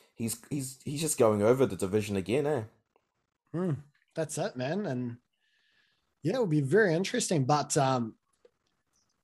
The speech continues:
Speaker 2: I think Leon Edwards, after getting rocked by Na-, Nate,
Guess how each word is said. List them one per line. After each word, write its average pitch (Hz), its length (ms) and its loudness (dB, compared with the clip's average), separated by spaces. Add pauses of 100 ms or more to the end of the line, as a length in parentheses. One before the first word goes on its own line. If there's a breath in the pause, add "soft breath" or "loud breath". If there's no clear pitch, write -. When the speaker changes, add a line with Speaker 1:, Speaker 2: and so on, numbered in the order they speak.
(140)
Speaker 2:
I - 20 -16
think 196 220 6
Leon 165 420 10
Edwards, 151 460 4
after 143 500 4 (320)
getting 143 200 6
rocked 147 320 2
by 123 340 2
Na-, 135 320 4 (160)
Nate, 139 400 4